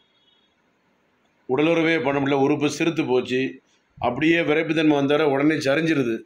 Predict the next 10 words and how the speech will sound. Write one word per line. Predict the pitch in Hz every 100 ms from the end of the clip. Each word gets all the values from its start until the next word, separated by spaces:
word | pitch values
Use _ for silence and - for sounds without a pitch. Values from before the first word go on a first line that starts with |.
| _
சுருங்கிருது. | - 156 180 170 135 110 - _ _ _ _ _
இந்த | 110 127
மாதிரி | 131 127
பாதிப்பு | 135 151 147
இருந்தா | 143 127 123
கூட | 120 120 160 - _ _
தீர்வு | 131 131
இருக்கு. | 120 110 131 131
கவலைப்படாதீங்க, | 127 147 139 143 139 143 139
சங்கடப்படாதீங்க. | 139 147 143 147 147 151 151